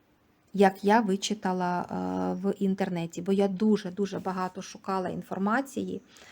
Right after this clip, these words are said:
Е, то, що існує бурштин, е, природній такого кольору, це сто відсотків. Е, як я вже сказала, його називають поліським бурштином,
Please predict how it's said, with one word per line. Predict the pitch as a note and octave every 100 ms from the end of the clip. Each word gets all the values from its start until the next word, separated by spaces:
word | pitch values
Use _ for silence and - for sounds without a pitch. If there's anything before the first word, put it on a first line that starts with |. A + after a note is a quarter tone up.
| - - - - - - - _ _ -
Е, | F#3+ F#3 _ _ -
то, | A#3+
що | B3 A#3
існує | G#3 - A3+ A#3+ A3 G3+ F#3+ G#3+ -
бурштин, | G3+ G#3+ G#3+ - A#3 G#3+ -
е, | F#3+
природній | - G#3+ G#3+ A3 G3+ F#3+
такого | G3 - G#3 F#3+
кольору, | F#3+ - A#3+ C#4 A3+ F3+ E3+ _ -
це | - G#3+
сто | G3+ - - A#3 G#3+
відсотків. | G3 - G#3 F#3+ G#3+ - A#3 A#3+ - _ - - - _
Е, | F#3 F#3+ F#3+
як | G3+ G#3+
я | G#3+
вже | G3 G3+
сказала, | - G3 G3+ G3+ F#3+
його | F#3 F#3+ G#3
називають | F#3+ F3+ F#3+ G3 G3 F#3 F3+
поліським | - A3 G#3 F#3+ - - F#3
бурштином, | F3+ G3 - - G3 F#3+ F3+ F#3+ A#3